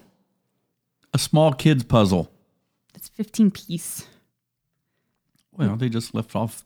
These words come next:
Speaker 1: the piece.
Speaker 2: Not the game you might be familiar with, but a term meaning complete and absolute confusion. So if you are Arf Arf and Arf, you might be in f-, fifteen puzzle. Like, you are complete confusion.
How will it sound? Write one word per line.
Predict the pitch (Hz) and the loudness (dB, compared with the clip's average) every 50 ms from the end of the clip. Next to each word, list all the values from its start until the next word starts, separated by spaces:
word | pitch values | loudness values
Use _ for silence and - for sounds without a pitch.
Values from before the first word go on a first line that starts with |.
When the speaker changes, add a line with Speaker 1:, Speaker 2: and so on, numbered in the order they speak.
| _ | _
Speaker 1:
the | _ - | _ -20
piece. | _ - 147 135 104 - - - | _ -8 -6 -6 -6 -8 -12 -12
Speaker 2:
Not | - 202 220 214 190 302 | -4 0 2 4 4 2
the | - 269 | 2 0
game | 226 277 277 277 277 | 0 2 2 2 2
you | 277 302 311 | 2 2 2
might | 294 262 247 233 | 2 2 2 0
be | 262 294 | 0 0
familiar | - 330 320 359 339 277 254 240 | 0 0 0 2 2 2 2 2
with, | 208 196 165 180 202 233 226 - _ _ _ _ _ _ | 2 2 2 2 2 0 -2 -8 _ _ _ _ _ _
but | - 208 | -2 -2
a | 196 208 | 0 -2
term | 196 - 269 262 254 262 269 254 | -2 0 2 2 2 4 4 4
meaning | 247 240 233 240 233 226 226 226 220 | 4 4 4 4 4 4 4 4 2
complete | 208 - 254 240 240 226 - - 269 262 294 320 330 330 - - | 0 2 4 4 4 4 2 0 0 2 4 4 2 2 0 -2
and | - 262 247 - | -2 0 0 2
absolute | - 226 233 240 240 233 226 - 247 262 247 233 233 190 - | 2 2 4 4 2 0 -2 -2 0 0 2 2 0 0 -2
confusion. | - - 233 226 226 - 214 202 175 170 175 160 135 143 156 190 202 196 - _ _ _ _ _ _ _ _ _ _ _ _ _ _ _ _ _ _ _ | 0 2 2 2 2 2 0 0 0 0 -2 -2 -2 0 0 0 0 -2 -6 _ _ _ _ _ _ _ _ _ _ _ _ _ _ _ _ _ _ _
So | - - - 214 196 190 180 - | -6 0 2 4 4 4 2 2
if | - 208 202 - | 0 -2 0 2
you | 220 240 254 254 | 2 4 4 4
are | 240 220 208 202 180 - | 4 4 6 4 4 4
Arf | - 202 214 208 | 4 2 2 4
Arf | 226 208 208 233 226 | 4 4 4 2 2
and | 262 | 2
Arf, | 262 254 254 254 277 - - - | 2 4 4 2 0 -2 -6 -6
you | 190 185 202 220 226 220 202 214 190 - | -2 0 2 2 2 2 2 0 0 0
might | - 196 202 190 147 170 | 0 0 0 0 0 0
be | 190 196 | 0 0
in | 185 185 | 0 0
f-, | - - 214 202 196 | 0 -2 -4 -4 -4
fifteen | - - - 220 214 214 - - 208 190 175 | -6 -6 -4 -4 -4 -4 -2 -2 -2 0 0
puzzle. | 185 180 175 - 143 139 156 185 180 165 _ _ _ _ _ _ _ _ _ _ _ _ _ _ _ _ _ _ _ _ _ _ _ _ _ _ _ _ _ - | 0 -2 -2 -2 -2 -2 -2 -2 -2 -4 _ _ _ _ _ _ _ _ _ _ _ _ _ _ _ _ _ _ _ _ _ _ _ _ _ _ _ _ _ -8
Like, | 196 185 - | -6 -2 0
you | 208 208 190 | 0 2 2
are | 185 165 170 170 | 2 2 0 -2
complete | - - 202 190 - - 208 202 180 - | -2 -2 -2 -2 -2 -4 -4 -4 -4 -2
confusion. | - 190 175 165 160 156 147 156 151 127 147 180 196 | -2 -2 -2 -2 -2 -4 -6 -6 -6 -4 -2 -2 -2